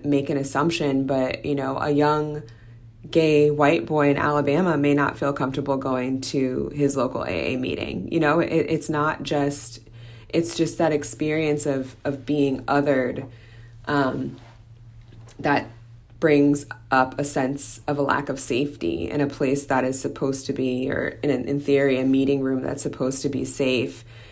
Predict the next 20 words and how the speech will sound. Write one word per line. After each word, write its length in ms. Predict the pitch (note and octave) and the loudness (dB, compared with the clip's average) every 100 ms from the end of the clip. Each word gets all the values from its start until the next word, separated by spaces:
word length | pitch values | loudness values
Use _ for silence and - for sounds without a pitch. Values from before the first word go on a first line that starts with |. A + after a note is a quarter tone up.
| - - - - | -20 -20 -20 -8
um, 460 | D#3 C#3+ B2+ C#3 C#3+ | 0 2 2 -2 -4
and 220 | - C#3+ | 0 2
supposed 540 | - - - D3+ D3 - | 2 -2 2 4 4 -2
to 60 | |
carry 400 | C#3+ - C#3+ C3+ | -6 -2 0 2
this 220 | C3+ C3 - | 0 -2 -2
belief 520 | C#3 C3 C3 C#3 - | 0 0 0 -2 -2
that 260 | B2+ - | -2 0
we 160 | - C#3 | 0 0
are 120 | C3+ | 2
all 220 | - C3+ | 0 0
the 80 | C3 | 0
same 320 | C3 C#3 B2+ | 0 0 -2
because 300 | C3 C#3 C3+ | -2 -2 -2
we 100 | C3 | -2
all 220 | - B2+ B2 | -2 0 0
suffer 360 | - - - | -2 -2 -4
from 380 | C3+ B2+ B2+ - | -4 -6 -6 -6
the 120 | - | -2
same, 460 | C3+ B2 B2+ C#3 | -2 -2 -6 -8